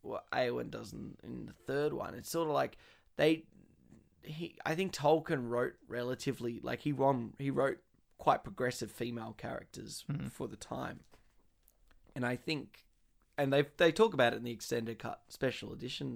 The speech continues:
Speaker 1: and stuff like that. Like,
Speaker 2: Okay.
Speaker 1: um, like, in the behind the scenes, they're like, he wrote stronger female characters because he had a real strong connection to his wife.
Speaker 2: Mm.
Speaker 1: So it's sort of like, you know, I, I get that, I, I s-, respect that, but he,
Speaker 2: <laughs>
Speaker 1: like,
Speaker 2: I respect that.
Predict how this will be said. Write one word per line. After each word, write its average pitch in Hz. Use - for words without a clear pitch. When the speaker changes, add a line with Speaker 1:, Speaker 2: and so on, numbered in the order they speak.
Speaker 1:
and -
stuff -
like -
that. -
Like, 220
Speaker 2:
Okay. 123
Speaker 1:
um, 104
like, -
in 117
the 113
behind 113
the 107
scenes, 135
they're -
like, -
he -
wrote 135
stronger 120
female 131
characters 117
because -
he 117
had 113
a 110
real 117
strong 117
connection 117
to 101
his -
wife. 123
Speaker 2:
Mm. 139
Speaker 1:
So -
it's -
sort 127
of 117
like, 117
you 214
know, 147
I, 127
I 165
get -
that, -
I, 120
I -
s-, -
respect -
that, -
but 151
he, -
Speaker 2:
<laughs> -
Speaker 1:
like, 170
Speaker 2:
I 151
respect -
that. 123